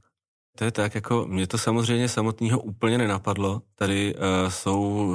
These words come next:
výzkumy starý z šedesátých, sedmdesátých let z Německa. Ale velkým, velkým producentem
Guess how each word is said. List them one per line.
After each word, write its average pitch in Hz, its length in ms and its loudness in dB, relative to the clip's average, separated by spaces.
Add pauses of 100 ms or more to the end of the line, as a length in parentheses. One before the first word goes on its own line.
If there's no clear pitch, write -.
výzkumy 98 500 -2
starý 95 440 0
z 92 60 -6
šedesátých, 95 560 -2
sedmdesátých 98 680 0
let 90 180 0
z 87 60 -14
Německa. 92 520 -2 (840)
Ale 101 340 0
velkým, 104 560 0
velkým 98 360 0
producentem 104 960 0